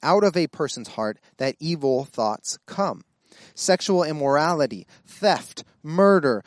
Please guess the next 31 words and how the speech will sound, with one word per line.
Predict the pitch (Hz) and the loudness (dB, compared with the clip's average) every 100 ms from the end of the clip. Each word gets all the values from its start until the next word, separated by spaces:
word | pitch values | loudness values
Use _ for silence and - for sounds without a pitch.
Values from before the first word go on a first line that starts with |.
| - | -10
adultery, | 139 131 180 190 196 156 | -8 -4 2 2 2 -2
these | 135 160 | -8 -8
are | 160 | -4
all | 151 - | -4 0
outside | 156 165 - 156 151 | 0 0 0 0 0
of | 139 | -4
your | 135 | -2
body | 143 135 135 | 0 0 0
things, | - 127 95 127 | -6 -10 -8 -6
right? | 135 | -2
They're | 135 | 0
all | 135 - | 0 0
outside | 143 147 - 127 113 | -2 0 -2 -4 -4
things. | 110 90 - - - - _ _ _ _ _ | -10 -12 -18 -20 -20 -20 _ _ _ _ _
Greed, | - 202 220 208 143 123 - | 0 2 4 4 2 -2 -8
malice, | 156 180 180 185 156 139 | -2 0 0 0 0 -2
deceit, | 151 139 135 - 190 - - - | -6 -4 -2 -2 -2 -6 -12 -10
lewdness, | 147 185 226 233 170 147 135 120 - _ _ | 0 4 4 2 0 -2 -2 -4 -10 _ _
envy, | 175 202 208 156 143 113 - | 0 0 0 -4 -6 -8 -10
slander, | - - 170 196 202 185 139 117 _ _ - | -10 -6 -4 -2 -2 0 -2 -4 _ _ 0
arrogance, | 190 196 170 139 - | 2 4 2 -2 -6
and | 143 127 | -12 -14
folly. | - 175 175 135 104 - - - - | -4 0 0 -2 -6 -12 -20 -14 0
All | 156 202 208 | 4 6 4
these | 175 185 | 0 -4
things | - 143 147 | -4 -4 -4
come | - - 139 | -8 -6 -2
from | - 131 - | -2 -2 -2
inside | 170 196 208 - 139 131 | 0 0 0 0 2 0
a | 123 117 | -2 -6
person | 117 95 - 85 | -6 -6 -8 -12